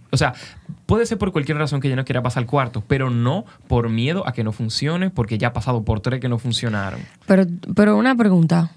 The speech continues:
Speaker 2: ¿de casualidad tú puedes empatizar con esa situación, porque a mí me ha pasado muy frecuente, donde yo he tomado tantas decisiones en el mismo ámbito de mi vida,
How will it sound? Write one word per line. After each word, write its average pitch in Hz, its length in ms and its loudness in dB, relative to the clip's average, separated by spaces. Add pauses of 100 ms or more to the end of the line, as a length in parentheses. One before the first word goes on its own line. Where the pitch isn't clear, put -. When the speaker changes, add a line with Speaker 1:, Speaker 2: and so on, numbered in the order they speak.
Speaker 2:
¿de 190 160 6
casualidad 196 420 6
tú 233 120 2
puedes 262 200 4
empatizar 233 720 2
con 220 220 4
esa 214 240 4 (440)
situación, 202 680 2
porque 196 400 2 (320)
a 208 140 4
mí 269 140 4
me 339 120 2
ha - 40 -2
pasado - 480 2
muy 165 180 6
frecuente, 151 440 0
donde 156 240 6
yo 175 80 6
he 202 40 4
tomado 226 320 4
tantas 208 260 4
decisiones 208 500 4
en 165 160 6
el 160 60 6
mismo 190 320 6
ámbito 202 260 4
de 208 60 4
mi 220 120 4
vida, 185 280 4